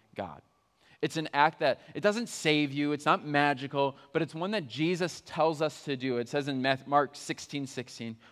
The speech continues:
"Whoever believes and is baptized will be saved." It's, again, not magical, but it's, it's something also that, like, when you get baptized, it's not like, "Oh, I'm never gonna make a mistake again." That is not what happens.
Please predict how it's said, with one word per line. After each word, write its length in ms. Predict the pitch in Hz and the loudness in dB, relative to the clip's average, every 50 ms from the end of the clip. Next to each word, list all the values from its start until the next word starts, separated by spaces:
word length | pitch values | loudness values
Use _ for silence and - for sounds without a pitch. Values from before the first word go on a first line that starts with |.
| _ - | _ 0
"Whoever 240 | 147 156 147 151 | 2 2 2 2
believes 360 | 139 123 131 139 151 170 170 180 | 0 0 0 2 2 2 2 0
and 120 | 208 208 | -2 -4
is 80 | 190 143 | -2 2
baptized 360 | 127 117 110 - 117 110 104 | 2 2 2 0 -6 -8 -6
will 120 | 110 113 | -8 -8
be 100 | 104 123 | -8 -8
saved." 380 | 113 - - 98 95 95 95 _ _ _ - - - _ _ - | -10 -8 -10 -10 -10 -10 -14 _ _ _ -20 -20 -20 _ _ -10
It's, 160 | - 127 - | -10 -6 -4
again, 320 | - 147 143 143 123 107 104 | -4 -2 0 0 -2 -2 0
not 260 | 120 135 160 180 - | 0 2 0 0 0
magical, 680 | 170 160 151 143 135 117 123 - 139 131 139 160 - _ _ _ _ _ - | 0 2 2 2 0 -2 -4 -2 -2 -2 -2 -2 -6 _ _ _ _ _ -2
but 100 | 156 160 | 0 0
it's, 360 | 156 123 - - - - - _ _ _ _ _ _ - | -2 -2 -6 -14 -16 -16 -18 _ _ _ _ _ _ -4
it's 220 | 170 170 151 131 | -2 -2 -2 -2
something 360 | - - 190 196 208 202 180 | -2 -2 -2 -2 -2 -4 0
also 320 | 165 156 180 180 - 175 160 | 0 0 0 0 -2 -2 2
that, 160 | 147 151 143 | 2 4 4
like, 180 | 139 143 131 - - | 4 0 -2 -4 -6
when 180 | - 143 165 170 | -6 -4 -4 -2
you 80 | 175 | 0
get 120 | 160 196 - | 0 2 4
baptized, 360 | 180 190 196 - 160 139 135 | 4 4 4 4 0 -2 -4
it's 100 | 135 - | -4 -4
not 160 | 170 180 180 | -2 -2 0
like, 140 | 170 160 151 - | 0 -2 -2 -2
"Oh, 200 | - - 233 214 | 0 2 2 2
I'm 80 | 180 | 2
never 180 | 185 196 202 214 | 0 -2 -4 -4
gonna 140 | 226 214 214 | -6 -6 -6
make 140 | 220 220 - | -8 -8 -8
a 40 | |
mistake 340 | 214 220 208 - - 220 - | -10 -10 -8 -6 -8 -6 -6
again." 380 | 202 190 165 160 139 120 107 95 95 | -6 -6 -6 -6 -6 -6 -8 -8 -6
That 120 | 117 127 | -4 -4
is 100 | 139 123 | -4 -2
not 280 | 135 143 151 160 147 - | 0 0 2 2 0 0
what 100 | 156 151 | -2 0
happens. 800 | 147 123 117 113 - 135 143 170 208 220 - - - - - | 2 2 2 2 0 -4 -6 -6 -6 -8 -10 -14 -18 -20 -20